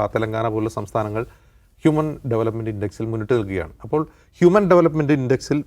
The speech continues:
മുന്നിട്ട് നിൽക്കുന്ന സംസ്ഥാനങ്ങൾക്ക് ഒരു, ഏഹ്, ഗ്രേസ് മാർക്ക് കൊടുക്കുക, ആഹ്, ലിറ്ററസി,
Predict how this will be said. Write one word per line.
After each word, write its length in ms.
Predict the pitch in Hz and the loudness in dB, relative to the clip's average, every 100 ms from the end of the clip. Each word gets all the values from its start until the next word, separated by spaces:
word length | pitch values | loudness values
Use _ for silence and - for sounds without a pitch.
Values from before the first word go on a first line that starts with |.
| 127 | -2
മുന്നിട്ട് 320 | 127 135 127 135 | -2 -2 -2 -2
നിൽക്കുന്ന 240 | 120 120 113 | -4 -6 -10
സംസ്ഥാനങ്ങൾക്ക് 580 | 104 - 104 104 101 160 - _ 110 | -8 -6 -4 -6 -8 -10 -12 _ -6
ഒരു, 140 | 117 113 - _ _ _ - | -4 -6 -10 _ _ _ -6
ഏഹ്, 140 | 95 101 104 | -6 -4 -2
ഗ്രേസ് 260 | 117 113 117 | 0 0 -2
മാർക്ക് 200 | 110 98 | -6 -6
കൊടുക്കുക, 280 | 90 80 85 - _ _ _ _ _ _ 107 | -8 -8 -14 -20 _ _ _ _ _ _ -2
ആഹ്, 240 | 101 104 101 _ _ - 127 | -2 -2 -6 _ _ -2 -2
ലിറ്ററസി, 480 | 123 131 117 104 | 0 0 0 -2